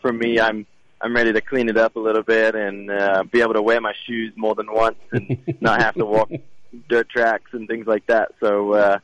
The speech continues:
Speaker 1: the sports car world, you know, everything's on pavement and it's raining or not raining. It's all, you know, you stay clean. So, uh, trying to change it up a little bit.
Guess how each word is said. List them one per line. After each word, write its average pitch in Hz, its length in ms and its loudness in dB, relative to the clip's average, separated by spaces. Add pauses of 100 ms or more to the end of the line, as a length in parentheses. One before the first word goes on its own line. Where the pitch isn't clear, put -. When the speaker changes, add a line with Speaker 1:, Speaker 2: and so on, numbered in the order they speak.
(220)
Speaker 1:
the 120 160 -2
sports 123 320 0
car 117 180 4
world, 113 380 2
you 120 200 -10
know, 113 200 -2
everything's 117 400 -4
on 113 160 -2
pavement 110 640 -2
and 104 240 -20 (340)
it's - 100 -20
raining 113 380 2
or 110 140 2
not 110 260 0
raining. 107 440 0
It's 104 180 -4
all, 104 320 4 (100)
you 113 120 -4
know, 104 100 -2
you 104 200 -4
stay 98 180 0
clean. 101 440 -2 (100)
So, 98 300 4
uh, 95 240 4 (140)
trying 135 140 2
to 113 60 -6
change 113 220 -6
it 98 60 -2
up 104 160 0
a 104 40 -6
little 92 160 -2
bit. 92 200 -8